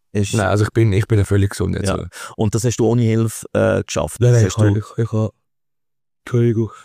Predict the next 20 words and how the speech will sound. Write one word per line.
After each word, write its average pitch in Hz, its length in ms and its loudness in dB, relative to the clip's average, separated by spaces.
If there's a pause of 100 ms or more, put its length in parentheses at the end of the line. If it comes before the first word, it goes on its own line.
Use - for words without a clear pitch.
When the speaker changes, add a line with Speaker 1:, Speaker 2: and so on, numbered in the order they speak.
(100)
Speaker 2:
sorry. 95 560 -6
Speaker 1:
Alles 95 240 0
gut. - 160 -6 (280)
Speaker 2:
Ich 117 200 -2
habe, 110 300 0
äh, 92 260 -2
viel 117 160 -2
Hilfe 135 240 0
gehabt, 127 280 -2
also 101 100 -2
eben 104 160 -2
der 104 120 -2
Max 104 360 -4
war 117 40 0
immer 117 80 0
an 113 60 0
meiner 113 140 0
Seite 107 280 -6
gewesen. 107 280 -4
Speaker 1:
Ja. 101 140 2